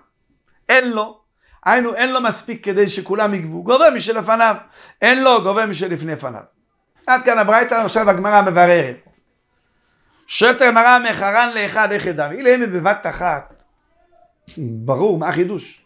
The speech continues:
אשתא לשלושה בני אדם. דאיקא למימי אחד מן היוקל, אם זה קנה בבוקר, זה קנה בצהריים, זה קנה בערב, מה אתה אומר? כולם נכנסו תחת הבעלים, כיוון שכולם קנו באותו תאריך.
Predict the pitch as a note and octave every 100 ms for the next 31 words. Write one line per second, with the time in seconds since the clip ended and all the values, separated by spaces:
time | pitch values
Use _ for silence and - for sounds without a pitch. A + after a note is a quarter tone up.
0 | _ - G3+ - D3+ C#3+ - F3 - C#4
1 | D#4 A3+ F#3 E3+ _ _ _ _ _ _
2 | _ _ C#3+ G3+ G3 D#3+ D3 B2+ _ _
3 | _ - - G3+ E4+ D4+ B3 A3 G#3+ G#3
4 | F#3 G3 F#3 G3+ G3+ F#3+ G3 F#3 E3+ F#3+
5 | F#3+ F#3+ F#3 F#3+ F#3+ F#3 F#3+ F#3 F#3+ F#3
6 | F#3 F3+ F#3+ F#3 F3+ F3+ F3+ F3 F3+ F#3+
7 | F#3 F#3 F#3 F#3 F3+ F3+ - _ - -
8 | F#3+ G3+ G3 F#3+ F3+ D#3 F#3 F#3 F3+ F3+
9 | F3+ F#3 A3 A#3+ G#3+ F#3+ - F3+ G3 A#3
10 | B3 A#3 G3 A#3+ B3 G#3 G3 B3+ B3+ B3
11 | C4 C4+ -